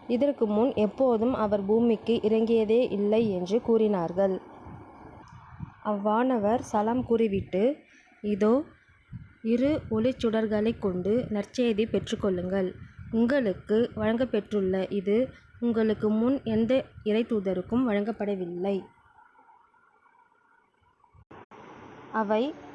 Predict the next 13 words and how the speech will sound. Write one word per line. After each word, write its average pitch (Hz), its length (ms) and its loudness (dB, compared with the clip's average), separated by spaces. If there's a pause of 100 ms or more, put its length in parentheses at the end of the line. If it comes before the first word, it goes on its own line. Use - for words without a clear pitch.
(580)
அல்-ஃபாத்திஹா 220 800 0 (140)
அத்தியாயமும் 214 760 0 (520)
அல்-பகரா 214 680 2 (160)
அத்தியாயத்தின் 202 720 0 (100)
இறுதி 240 340 2
இரண்டு 226 300 2
வசனங்களுமே 220 680 2
ஆகும். 190 380 -2 (560)
அவற்றிலுள்ள 240 720 2 (100)
பிரார்த்தனைகளில் 214 1000 2 (100)
எதை 214 340 2
நீங்கள் 214 340 2
ஓதினாலும் 202 680 2